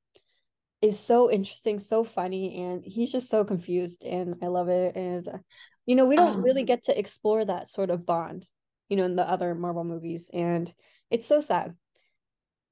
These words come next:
Speaker 1: But yeah, Taika really carried the Thor movies. Um, you and I, we watched Thor: Love and Thunder, and it doesn't have the same vibe as Thor: Ragnarok. I mean, that's fine. Thor: Ragnarok is once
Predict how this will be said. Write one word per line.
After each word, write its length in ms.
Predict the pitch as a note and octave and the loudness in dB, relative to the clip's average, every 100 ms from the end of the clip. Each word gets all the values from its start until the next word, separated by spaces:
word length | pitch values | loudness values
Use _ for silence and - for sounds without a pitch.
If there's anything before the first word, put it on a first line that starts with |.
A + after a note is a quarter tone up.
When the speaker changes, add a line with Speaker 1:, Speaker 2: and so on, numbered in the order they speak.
| _ _ - | _ _ -6
Speaker 1:
But 240 | G3+ A3+ | 2 4
yeah, 240 | G3+ F3+ E3 | 4 2 0
Taika 380 | - B3+ G4+ A3+ | 0 0 2 2
really 260 | G#3+ G#3 | 0 0
carried 500 | G3+ - F3 F3+ F3 | -4 -6 -6 -6 -4
the 80 | F3+ | -4
Thor 260 | F3+ F3 F3 | -2 -4 -4
movies. 500 | F3+ F3+ F#3+ - - | -8 -10 -12 -12 -10
Um, 520 | - F#3 F#3 F3 F3+ F3 _ _ _ _ _ _ | -2 2 2 2 -2 -6 _ _ _ _ _ _
you 220 | - G#3+ C4 | -4 2 4
and 100 | A#3 | 4
I, 140 | A3+ | 4
we 140 | G#3+ | 4
watched 320 | G#3 G3+ G#3 - | 4 2 0 0
Thor: 160 | G3 | 2
Love 160 | F#3 F3+ | 2 0
and 120 | F#3 | -4
Thunder, 380 | F3 F3 F3 F3 F3 _ _ _ _ _ _ _ _ _ - | -6 -6 -8 -10 -14 _ _ _ _ _ _ _ _ _ -8
and 360 | F3+ F3 F3 F3 | -4 -2 -2 -2
it 140 | - | 0
doesn't 240 | A#3 C4 C4+ | 2 2 0
have 260 | A#3+ A#3 | -4 -4
the 60 | G#3+ | -4
same 260 | G#3+ A#3+ G#3+ | -4 -4 -2
vibe 300 | G#3 G#3+ G#3 | -2 -2 -4
as 160 | G3 | -10
Thor: 180 | G3 G3+ | -4 -2
Ragnarok. 580 | G3 F#3 G3 F#3 F3+ F#3 _ _ _ _ _ _ _ _ _ _ _ _ | 0 -2 -2 -4 -4 -8 _ _ _ _ _ _ _ _ _ _ _ _
I 40 | G3+ | 0
mean, 300 | G3+ F#3+ F#3 | 0 0 0
that's 240 | G#3 G#3+ | -4 -4
fine. 400 | G3+ G3+ G#3 G3+ - | -2 -2 -2 -8 -2
Thor: 120 | G#3 | 4
Ragnarok 500 | G3+ G3 G#3+ G3+ G3 | 4 4 0 -4 -4
is 240 | F#3+ F3 - | -6 -10 -6
once 560 | F#3+ F#3 G3 - - | -2 -2 -4 -10 -18